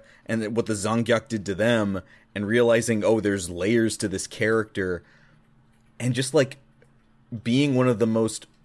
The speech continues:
capable fighters of any yellow I've ever seen. And the fact that she lo-, she comes back, like, I didn't think we were gonna see her in Super Sentai Greatest Battle, and then they brought her back, and I was like,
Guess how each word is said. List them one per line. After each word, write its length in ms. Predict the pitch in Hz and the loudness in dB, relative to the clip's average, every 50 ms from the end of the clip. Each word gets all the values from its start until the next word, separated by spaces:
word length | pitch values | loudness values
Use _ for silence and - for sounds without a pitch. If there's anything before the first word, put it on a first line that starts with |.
| _ _ _ _ _ _ _ _ _ _ _ _ _ _ _ _ _ _ _ - - | _ _ _ _ _ _ _ _ _ _ _ _ _ _ _ _ _ _ _ -20 -14
capable 500 | - - 135 139 135 135 123 110 110 92 | -8 -2 0 0 0 0 -2 -4 -4 -6
fighters 920 | - - - - - 117 131 127 120 110 104 92 85 82 78 76 - - - _ - _ _ _ - - | -6 -12 -14 -4 -2 0 0 2 0 0 -2 -2 -4 -6 -8 -8 -10 -14 -14 _ -20 _ _ _ 0 2
of 180 | 120 117 107 | 4 4 4
any 200 | - 113 117 117 110 | 0 -2 -2 -2 0
yellow 380 | 101 101 98 95 95 95 95 | 0 2 2 4 4 4 4
I've 140 | 92 90 90 | 4 2 0
ever 200 | 92 82 87 85 | -2 -4 -6 -8
seen. 540 | - - - - 90 87 87 85 82 78 - _ _ _ _ _ _ _ _ _ _ _ _ _ _ _ _ _ _ _ _ - | -8 -6 -6 -6 -6 -6 -6 -8 -8 -10 -12 _ _ _ _ _ _ _ _ _ _ _ _ _ _ _ _ _ _ _ _ -4
And 200 | 175 269 277 247 | 0 0 2 0
the 40 | 196 | 2
fact 240 | - 160 139 131 - | 2 2 2 2 -2
that 80 | 123 | -8
she 120 | - 131 123 | -4 -4 0
lo-, 200 | 120 120 123 - - | 2 2 2 2 -2
she 320 | 127 - - 127 127 120 104 | -8 -6 -4 -2 -2 -2 -4
comes 340 | - - 147 127 117 98 | -2 -2 -2 -2 -2 -2
back, 260 | 92 120 117 113 - - | 0 2 2 2 2 0
like, 160 | 110 104 - - | -2 -2 -2 -4
I 160 | 101 117 135 | -2 -2 -2
didn't 280 | 131 117 139 139 127 123 | 0 0 0 0 0 0
think 160 | 127 127 123 | -2 -4 -4
we 60 | 131 | -4
were 100 | 117 107 | -6 -4
gonna 180 | 90 107 107 120 | -2 -2 -2 -2
see 180 | 127 139 139 143 | -4 -4 -4 0
her 200 | 151 147 147 131 | 0 0 0 0
in 320 | - 120 117 110 110 107 | -2 -2 -2 -2 -4 -4
Super 240 | - - 127 135 139 | -4 -6 -6 -6 -4
Sentai 280 | - 143 139 147 131 110 | -4 -4 -2 -2 -2 0
Greatest 320 | 117 123 131 127 131 - | 0 -2 -2 -2 -2 0
Battle, 380 | 135 131 139 143 156 147 143 - - - - | 0 2 2 2 0 0 -2 -4 -10 -12 -8
and 100 | 101 110 | -6 -4
then 120 | 110 117 | -2 -2
they 80 | 117 107 | -2 -2
brought 260 | - - 101 98 110 | 0 0 0 2 2
her 60 | 127 | 2
back, 240 | 110 135 131 135 127 | 2 0 0 0 0
and 80 | 123 120 | -2 -2
I 40 | |
was 140 | 117 120 - | -2 -2 -6
like, 80 | 101 | -10